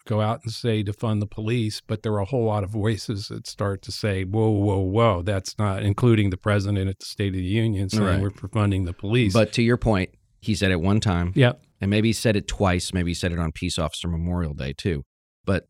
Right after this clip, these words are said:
Speaker 2: again, if that's a State of the Union thing, you're just saying it over and over and over.
Speaker 1: Right. This is, the outrage machine will say they wanna defund, they wanna
Speaker 2: Well, so
Speaker 1: defund, they
Speaker 2: Cori
Speaker 1: wanna
Speaker 2: Bush goes
Speaker 1: defund.
Speaker 2: out and says that they spend two
Speaker 1: Right.
Speaker 2: weeks
Speaker 1: Two
Speaker 2: doing
Speaker 1: weeks
Speaker 2: that.
Speaker 1: doing it. We only say it once.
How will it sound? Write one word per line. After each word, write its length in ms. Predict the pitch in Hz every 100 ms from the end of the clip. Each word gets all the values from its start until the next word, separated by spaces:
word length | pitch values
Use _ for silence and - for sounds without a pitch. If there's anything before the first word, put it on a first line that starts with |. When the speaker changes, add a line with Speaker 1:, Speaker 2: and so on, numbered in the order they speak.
| -
Speaker 2:
again, 400 | 87 95 90 80
if 120 | 98
that's 220 | 98 95
a 40 | 90
State 240 | - 104
of 80 | 92
the 80 | 90
Union 340 | 101 110 95
thing, 240 | 82 85 82
you're 140 | 82
just 200 | 85 85
saying 220 | - 85 80
it 80 | -
over 380 | 92 87 87
and 100 | 87
over 340 | - 87 80 82
and 80 | 80
over. 220 | 82 127
Speaker 1:
Right. 140 | 127
This 200 | 143 -
is, 120 | 151
the 180 | - 131
outrage 480 | 135 170 180 135 117
machine 380 | 127 - 131 123
will 120 | 113
say 340 | 110 131 120 110 _
they 120 | 127
wanna 220 | 127 131 123
defund, 460 | 123 - 120 120
they 160 | 120 113
wanna 260 | 120 113 110
Speaker 2:
Well, 100 | 110
so 180 | 117 147
Speaker 1:
defund, 60 | 113
they 40 | 113
Speaker 2:
Cori 180 | 156
Speaker 1:
wanna 80 | 143
Speaker 2:
Bush 240 | 135 147 -
goes 220 | 135 113
Speaker 1:
defund. 20 |
Speaker 2:
out 140 | 110
and 100 | 90
says 240 | 95 117 101
that 100 | 95
they 120 | 101
spend 420 | - - 101 95 - _ _
two 80 | -
Speaker 1:
Right. 120 | 139 110
Speaker 2:
weeks 200 | 104 -
Speaker 1:
Two 120 | 117
Speaker 2:
doing 100 | 139
Speaker 1:
weeks 200 | 139 117
Speaker 2:
that. 40 | -
Speaker 1:
doing 200 | 139 123
it. 180 | 120 -
We 180 | 120 139
only 200 | 139 135
say 220 | - 123
it 100 | 120
once. 500 | 135 143 101 - -